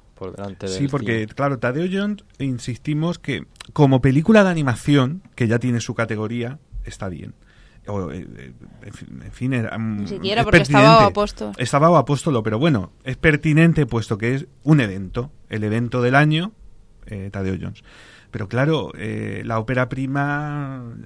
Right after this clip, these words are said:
Speaker 2: ya introduce otras, otras cuestiones, ¿no? Otros criterios, y, y eso sí que sorprendió, a mí por lo menos me sorprendió.
Speaker 1: Y además que Carmina Revienta destaca por ser la única película nominada que no, que no tenía subvención.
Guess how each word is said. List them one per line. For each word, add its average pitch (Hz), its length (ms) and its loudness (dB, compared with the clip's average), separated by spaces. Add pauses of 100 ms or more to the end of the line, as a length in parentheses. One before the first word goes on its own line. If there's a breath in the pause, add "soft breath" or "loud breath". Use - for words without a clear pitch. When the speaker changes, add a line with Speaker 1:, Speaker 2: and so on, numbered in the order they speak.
(100)
Speaker 2:
ya 120 440 -6
introduce 107 520 -8
otras, 110 800 -4 (420)
otras - 280 -10
cuestiones, 120 680 -2
¿no? 135 300 -8 (600 soft breath)
Otros - 260 -6
criterios, 131 840 2 (300)
y, 104 760 -8
y 98 120 -8
eso 135 160 -6
sí 131 140 -10
que 127 140 -12
sorprendió, 107 680 -6
a 117 60 -6
mí 110 100 -6
por 117 120 -8
lo 117 80 -6
menos 127 180 -8
me 139 80 -8
sorprendió. 101 520 -6
Speaker 1:
Y 131 40 0
además 120 320 -2
que 156 300 0
Carmina 127 320 2
Revienta 127 340 4
destaca 127 320 2
por 123 160 0
ser 120 380 0
la 117 100 0
única 117 260 0
película 117 380 0
nominada 117 440 -2
que 131 120 -4
no, 117 420 -2
que 107 120 -8
no 104 340 -4
tenía 98 220 -6
subvención. 95 580 -8